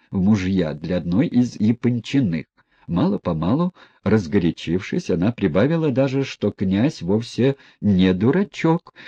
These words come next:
и никогда таким не был, а насчёт значения, то ведь ещё Бог знает, в чём будет полагаться через несколько лет значение порядочного человека у нас в России,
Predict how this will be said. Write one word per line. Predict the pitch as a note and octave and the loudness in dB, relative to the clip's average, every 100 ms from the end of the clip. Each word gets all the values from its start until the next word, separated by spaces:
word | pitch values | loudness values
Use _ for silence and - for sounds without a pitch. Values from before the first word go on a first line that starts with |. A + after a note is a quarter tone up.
| - - _ - | -20 -20 _ 2
и | B2+ C3+ | 6 6
никогда | F#3+ A3 F#3+ D#3 D#3 | 4 2 2 2 2
таким | F3+ - G3 | 0 0 0
не | F3+ G#2+ | 4 2
был, | D#2+ E2+ E2 - | 2 -2 -2 0
а | |
насчёт | G#2 A2 - A#2+ A2 | 2 2 0 0 0
значения, | E2+ - F#2+ - - G3+ A#3+ F#3 F#2 A1+ _ _ - | 0 -2 -4 -2 2 4 6 4 0 -2 _ _ -2
то | |
ведь | E2+ E2 | -2 -2
ещё | E2 - - D#2+ | -4 -6 -6 -4
Бог | C2+ E3 A3 | 0 0 0
знает, | G#3+ A#3+ A#3 - A#2+ | -4 -2 0 0 -2
в | _ | _
чём | - A#2+ F2+ | 0 2 2
будет | D#2 F#2 F2+ - - | 0 -2 -2 -6 0
полагаться | A#2 G#2+ G#2+ F#2 D#2 - - D#2+ - _ - | 2 4 2 -2 -6 -10 -12 -12 -12 _ -2
через | A#2 G2 F2+ | 2 2 0
несколько | F#2+ E2 - - E2+ - | -2 -4 -6 -12 -12 -4
лет | F2+ G2 G#3 - - - | -2 2 2 0 -20 -14
значение | E2+ F#2+ F#2+ - F#2+ D3+ G#3+ A3+ | -6 -2 -2 0 0 2 2 2
порядочного | A#2 F#2+ G2+ C3+ - E3 E3+ | 2 2 0 -4 -6 -4 -4
человека | - C#3+ G2 F2+ A#2 F3 | -2 0 2 2 0 -2
у | E3 | -2
нас | G2+ G#2+ B2 | -2 -4 -2
в | |
России, | F#3 G#3 - G#3+ F2+ | -2 -2 0 2 2